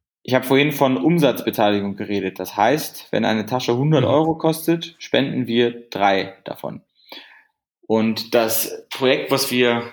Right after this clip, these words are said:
Speaker 1: gerade angehen, beziehungsweise schon seit Gründung angehen, ist in Partnerschaft mit der Anum School. Das ist eine lokale Schule, die sich mit dem Thema Mädchenbildung beschäftigt.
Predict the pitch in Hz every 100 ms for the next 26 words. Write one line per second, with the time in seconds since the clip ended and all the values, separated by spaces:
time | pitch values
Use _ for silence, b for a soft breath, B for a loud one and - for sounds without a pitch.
0 | B B B - 117 156 165 127 170 165
1 | 170 165 123 - 123 117 113 107 - 110
2 | 113 107 104 - 160 156 107 104 107 117
3 | 139 165 - _ - - - 127 113 123
4 | 123 127 117 113 107 110 117 139 160 -
5 | 165 175 226 - _ _ 113 117 110 104
6 | 127 135 127 - 143 160 175 214 B B
7 | B _ - 127 123 120 - 143 135 110
8 | 110 156 120 107 101 95 98 - 101 -
9 | 87